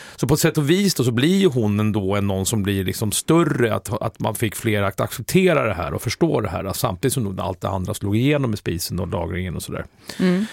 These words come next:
Speaker 1: Eh, men då var ju så här, när det slog igenom, då var det så här, det var ju tvångsdikningar. Man skulle liksom få till att, att man skickade ut, eh, folk, alltså staten skickade ju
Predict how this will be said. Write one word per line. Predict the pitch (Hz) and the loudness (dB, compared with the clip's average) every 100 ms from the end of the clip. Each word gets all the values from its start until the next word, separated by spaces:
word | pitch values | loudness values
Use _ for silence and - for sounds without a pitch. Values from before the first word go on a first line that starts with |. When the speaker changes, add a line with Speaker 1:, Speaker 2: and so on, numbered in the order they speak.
| - | -12
Speaker 1:
Eh, | - 92 | -6 0
men | 104 101 | 2 2
då | |
var | 101 | 2
ju | 156 | 2
så | 143 | 2
här, | 107 | 2
när | |
det | 104 | 0
slog | 113 101 | 0 0
igenom, | 101 147 107 | 0 0 0
då | 113 | 0
var | 165 | 0
det | |
så | 156 | 0
här, | 110 | -2
det | 101 | 0
var | 139 | 0
ju | 151 139 | 2 0
tvångsdikningar. | - 147 107 87 107 120 147 - 135 104 | 0 0 2 0 0 -2 -2 -2 -2 0
Man | 110 | -2
skulle | 143 139 | 0 -2
liksom | - 110 107 | 0 -2 -2
få | - | -4
till | - 104 | -2 0
att, | 101 - - - - - - - | 0 -4 -14 -16 -20 -18 -20 -4
att | - 110 120 | 0 2 2
man | 113 95 | -2 0
skickade | 147 151 117 | 2 2 4
ut, | 127 147 - | 4 2 2
eh, | 117 113 120 - - - | 2 2 0 -2 -6 -8
folk, | - 123 117 | -2 -2 0
alltså | 120 120 110 110 - | 0 0 0 -4 -6
staten | - 120 143 165 | -2 0 2 0
skickade | 151 147 | 0 2
ju | 131 | 2